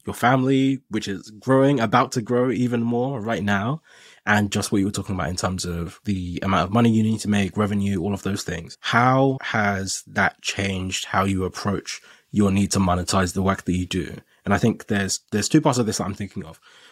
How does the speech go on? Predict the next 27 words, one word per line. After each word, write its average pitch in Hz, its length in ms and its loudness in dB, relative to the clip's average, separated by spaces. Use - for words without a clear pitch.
One 123 240 2
is 101 400 -6
for 113 180 -2
the 104 100 0
sustainability 113 760 2
of 107 60 -2
your 98 120 -4
family, 85 360 -10
wanting 113 320 0
to 110 100 -4
make 104 180 -2
enough 101 340 -6
to 98 500 -6
provide 123 300 4
for - 100 0
your 120 80 4
family, 120 380 0
all 110 200 -4
of 95 100 -6
that. 123 240 -6
But - 420 0
the 120 160 -4
other 170 200 -2
part - 260 -2
I'm 104 140 -6
interested 135 440 0
in, 87 220 -18